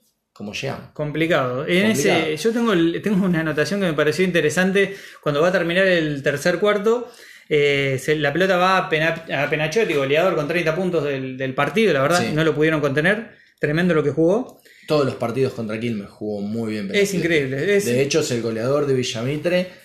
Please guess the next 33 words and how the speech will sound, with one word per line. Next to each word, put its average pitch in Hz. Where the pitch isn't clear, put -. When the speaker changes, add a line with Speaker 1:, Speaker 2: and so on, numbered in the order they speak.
Speaker 1:
eh, 90
Speaker 2:
Contra 170
Quilmes. 123
Speaker 1:
No, 175
Speaker 2:
<laughs> -
Speaker 1:
y 208
Speaker 2:
Fue 170
lo 170
único 190
que 175
faltaba. 151
Es 185
el 180
Cangelosi 190
de 160
Speaker 1:
<laughs> 160
Sí. 165
Speaker 2:
Villamitre, 151
¿no? 160
Speaker 1:
No, 139
no, 120
no, 117
Speaker 2:
Porque 165
Speaker 1:
no, 185
este 160
Speaker 2:
entero, -
Speaker 1:
es, -
Speaker 2:
siempre 208
Speaker 1:
es 185
Speaker 2:
lo 185
Speaker 1:
el 196
ca-, 180
Speaker 2:
digo. -